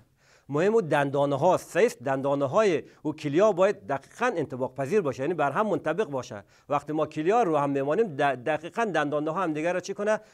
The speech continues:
پوشش بده یا بپوشاند. در این صورت می‌گیم دو تا کلی ما و شما چی است؟ انطباق پذیر است. صحیح است؟ به این خاطر چی می‌شه؟ پس می‌تونه قفل به ما و شما باز کنه. درست است؟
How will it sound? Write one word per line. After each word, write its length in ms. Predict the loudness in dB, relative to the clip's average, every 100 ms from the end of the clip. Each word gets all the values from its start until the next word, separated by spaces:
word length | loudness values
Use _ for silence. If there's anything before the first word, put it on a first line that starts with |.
| _ -12
پوشش 340 | -4 -4 -4
بده 180 | -4 0
یا 160 | 0
بپوشاند. 680 | 2 -2 -2 -6 -8 -10 -10 -16 _ -20 _ 2
در 120 | 4
این 100 | 4
صورت 260 | 6 4
می‌گیم 280 | 6 4 4
دو 100 | 0
تا 140 | -4 -6
کلی 300 | -2 0 2
ما 120 | 0
و 60 |
شما 200 | 0 -4
چی 140 | 0 2
است؟ 160 | 2 0 _ -8
انطباق 420 | -6 -2 -4 -2
پذیر 320 | -4 0 2
است. 180 | 2 0 _ _ _ _ _ _
صحیح 160 | 2 2
است؟ 120 | 2
به 100 | 2
این 160 | 2 4
خاطر 420 | 2 6 6 6 -6 _
چی 120 | -2
می‌شه؟ 280 | 0 2 0
پس 260 | 2 -2 -2
می‌تونه 340 | -2 0 0
قفل 360 | 0 -2 2 4
به 100 | 4
ما 100 | 2
و 80 | 0
شما 220 | 0 -2 -2
باز 260 | -4 -4 -8
کنه. 360 | -14 -14 -14 -4
درست 220 | -2 0
است؟ 180 | -2